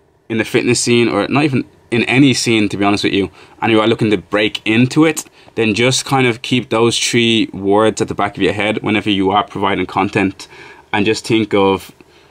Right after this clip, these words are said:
how you're providing value to the people who provide value to you in terms of that time. Yeah, I think that's it.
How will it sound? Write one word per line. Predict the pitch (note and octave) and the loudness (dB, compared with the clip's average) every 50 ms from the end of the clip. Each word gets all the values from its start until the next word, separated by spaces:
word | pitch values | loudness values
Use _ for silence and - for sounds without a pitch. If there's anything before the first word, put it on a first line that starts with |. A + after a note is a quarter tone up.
| _ _ _ _ | _ _ _ _
how | - - - A2+ A2+ A2+ A#2 A#2 | -12 -8 -2 0 2 2 2 2
you're | A2+ G#2+ A2 G2 | 2 2 0 0
providing | - - G#2 G#2+ G#2+ G#2+ G#2 F#2+ | -2 -4 -4 -2 0 0 -2 0
value | F#2+ F#2+ G2 G#2 G#2 F#2+ | 0 0 0 2 0 0
to | - F#2 | -2 -6
the | F2 | -10
people | - - G#2+ G2 - G#2+ G2 | -4 -2 -2 -2 0 0 0
who | F#2+ G2 | 0 0
provide | - - F2+ G2 F#2+ F#2+ F2 | -4 -4 -4 -4 -2 -4 -2
value | - F#2 F#2+ F#2 F#2 F2 | -4 -2 -2 -2 -2 -2
to | - - - | -4 -4 -2
you | F2+ F2+ F#2+ F#2+ F2+ - - _ _ - | 0 0 0 0 0 -4 -10 _ _ -8
in | - F#2 | -8 -8
terms | - - - G2+ F#2 F#2 F2 | -6 -2 -2 0 0 0 -2
of | F2+ | -2
that | F#2 F2 - | -4 -4 -4
time. | - - F2+ F#2 F#2 F2+ - _ _ _ _ _ _ - - - - - - - - _ _ _ _ _ - - | 0 0 0 0 0 -2 -6 _ _ _ _ _ _ -20 -20 -20 -20 -20 -20 -20 -20 _ _ _ _ _ -12 -4
Yeah, | - - A2+ A2 G#2 - | 0 2 2 2 2 -2
I | A#2+ G2+ | -4 -4
think | G#2 G2+ | -2 -2
that's | G2+ F#2 - - | -2 -4 -4 -4
it. | G2+ F#2+ | -4 -4